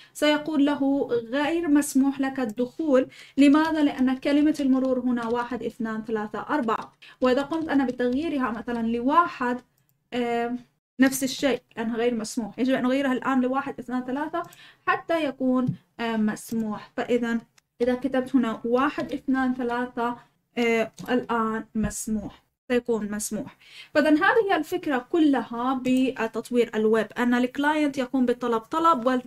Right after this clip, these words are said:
والسيرفر يقوم بريسبونس. عندما يقوم الكلاينت بالطلب يرسل، آه، request object التي يستقبلها السيرفر ويعالجها بطريقة معينة ثم يرسل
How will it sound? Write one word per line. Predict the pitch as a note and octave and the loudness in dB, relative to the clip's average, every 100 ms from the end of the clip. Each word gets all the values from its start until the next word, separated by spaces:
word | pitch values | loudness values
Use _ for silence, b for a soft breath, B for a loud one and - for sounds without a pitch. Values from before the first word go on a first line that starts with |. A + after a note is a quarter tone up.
| - | -6
والسيرفر | A3+ A#3 A3+ A3 A3+ - - C#4 C4 B3+ | -2 0 -2 -4 -8 -8 -2 0 0 0
يقوم | A#3+ A#3+ A#3 A3 A3+ A#3+ B B B | 0 -2 -4 0 -2 -2 B B B
بريسبونس. | A#3 A3+ G#3+ G#3+ A3+ G#3 - | -4 -2 -2 -4 -4 -4 -4
عندما | A#3+ A#3 B3 C4 | -2 2 4 4
يقوم | C4 C#4 F#4 | 0 -2 -2
الكلاينت | E4+ E4+ D4+ D#4+ D#4 C4 | -4 0 0 2 0 -2
بالطلب | C4 - C#4+ C#4+ A#3+ | -4 -2 -2 -2 -2
يرسل، | C4+ - C4+ C4+ C4+ B B B A#3+ | -2 -4 -2 -2 -4 B B B -4
آه، | A3+ - - _ B3+ | -4 -4 -18 _ -2
request | C4+ C#4 D4 C#4 - - D4 | -2 2 4 4 0 -4 -2
object | D#4+ C4 G3 - | -2 -2 -6 -4
التي | B3+ C4+ C4+ B3+ | -2 -2 -2 -4
يستقبلها | B3 - B3+ - A#3 C4+ E4+ D#4 - C4+ C4 - B3 | -4 -6 -8 -6 -6 -4 0 -2 0 -2 -2 -4 -6
السيرفر | - - C#4+ D#4 D#4 A3 G#3+ A3 C4 B B B | -6 -6 -2 -2 -2 -2 -4 -4 -6 B B B
ويعالجها | C4+ C#4+ D4 C4 C4 D#4 C#4+ | 4 4 4 4 2 0 -2
بطريقة | B3+ C4 B3+ B3+ B3+ | -2 -2 -2 -2 0
معينة | A#3 G3 D4+ D4+ B3 B3 | -2 0 0 0 0 -2
ثم | B3+ E4 D4+ | -2 -2 2
يرسل | C4+ C#4 C#4 | 2 2 -2